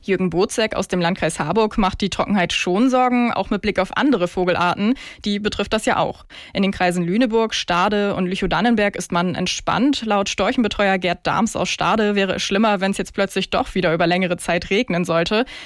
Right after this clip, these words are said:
Wenn die Küken nämlich zu feucht sind, können sie eine Pilzinfektion kriegen. Also Gefahren lauern für die Jungen an vielen Stellen, aber selbst wenn es dieses Jahr weniger Nachwuchs geben sollte, es liegen gute Storchenjahre hinter uns, sagt Dahms. Da gibt es also ein gewisses Polster.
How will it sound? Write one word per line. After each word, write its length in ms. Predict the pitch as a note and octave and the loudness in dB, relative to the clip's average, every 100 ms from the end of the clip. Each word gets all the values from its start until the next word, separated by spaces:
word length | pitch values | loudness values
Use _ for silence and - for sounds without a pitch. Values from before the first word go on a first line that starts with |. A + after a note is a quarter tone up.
| - | -6
Wenn 140 | - | -2
die 60 | F#3 | 0
Küken 200 | G3+ - | 0 0
nämlich 300 | F#3+ F#3+ F#3 | 0 0 -2
zu 100 | - | -6
feucht 380 | - - - - | -6 -2 -2 0
sind, 320 | C4 B3+ - | 0 0 0
können 240 | A3+ A3 | 0 2
sie 80 | G#3 | 2
eine 180 | G3 A#3+ | 0 0
Pilzinfektion 840 | - F#3 F3 D3+ - - - D3 D#3 | 0 0 0 -4 -4 -6 -6 -6 -6
kriegen. 360 | - - - - - - | -6 -6 -6 -10 -16 -12
Also 420 | - G3 G3+ G3+ | -2 0 2 2
Gefahren 420 | - G3+ F#3+ A#3+ A3 | 0 -2 0 2 2
lauern 260 | G3 G3 | 4 2
für 140 | G3+ F#3 | 0 -4
die 80 | |
Jungen 280 | F#3 F#3 F3+ | 0 0 0
an 140 | - E3 | -2 -4
vielen 340 | - G3 B3+ | -2 0 2
Stellen, 500 | - B3 B3 A#3+ A#3 | 2 2 2 2 0
aber 360 | - F#3 F#3 F3+ | 0 0 2 2
selbst 300 | E3+ A#3 - | 0 -2 -2
wenn 100 | G3+ | -4
es 80 | G3 | -2
dieses 300 | A3 G3+ G3+ | -2 -2 0
Jahr 180 | F3 | 0
weniger 380 | F3 A#3+ B3 D#3+ | 0 2 2 2
Nachwuchs 400 | D#3 E3 F3+ E3 | 0 -2 -4 -8
geben 220 | - E3+ | -4 -2
sollte, 420 | F3 E3+ F#3 A#3 C#4+ - - | 2 2 2 0 0 -4 -8
es 160 | A3 - | -6 -2
liegen 220 | G#3+ G3+ | 0 2
gute 280 | G#3+ B3+ A3 | 2 0 -2
Storchenjahre 640 | - F3 - E3 D3+ D#3+ | 0 0 0 0 0 0
hinter 260 | E3+ F#3 | 0 -2
uns, 220 | - F3 - | -2 -2 0
sagt 240 | F3 - | -2 0
Dahms. 420 | E3+ F3+ A3+ - | 0 2 0 -2
Da 140 | - G3+ | -2 0
gibt 260 | G3 G#3 | -2 -2
es 140 | G3+ - | -2 0
also 240 | D#3+ E3+ | -2 0
ein 240 | D3+ D#3+ | -2 -2
gewisses 380 | E3 F3+ E3 A3+ | -2 -4 -4 -4
Polster. 500 | - D#3 C3+ - - | 2 2 2 -8 -10